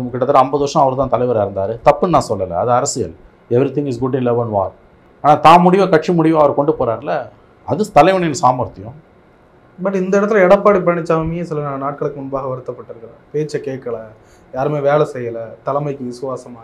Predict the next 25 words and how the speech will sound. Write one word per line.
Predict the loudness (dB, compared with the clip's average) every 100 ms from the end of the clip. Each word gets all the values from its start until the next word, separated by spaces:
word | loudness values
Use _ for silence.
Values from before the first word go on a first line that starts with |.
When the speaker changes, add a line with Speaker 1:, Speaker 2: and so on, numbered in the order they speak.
| -20
Speaker 2:
இல்ல. | -18 -20 -20 -16
Speaker 1:
அது | -10 -6 -4
வேறங்க, | -2 -2 -2 0
அது | -2
அவங்க | -2 -6
உட்கட்சி | -6 -8 -6
விவகாரங்க. | -8 -8 -12 -14 -20 -20 -20 -20 _ _ _ -16
நீங்க | -10 -8
ரெண்டு | -4 -4
விஷயங்களை | -4 -6 -6
போட்டு | -8 -4
குழப்பிக்கிறீங்க. | -2 -2 -6 -12 -14 -8 -4
ஏன் | -2
கலைஞரே | -2 0 -2 -4
தான் | -6
சொல்லியிருக்காரு, | -8 -10 -10 -12 -14 -20 _ -20 _ _ _ _ _ -10 -8
கட்சிக்காரர்கள் | -4 2 2 2 0
மீது | -2
எத்தனை | -2 -4
முறை | -4 -4 -4
கலைஞர் | -4 -4 -4
விமர்சனங்களை | -6 -8 -10 -10
முன்வைச்சிருக்காரு. | -10 -10 -8 -8 -8 -14 -12 -2
ஜெயலலிதா | 0 0 0 -4
வச்சிருக்காங்க, | -4 -10 -10 -14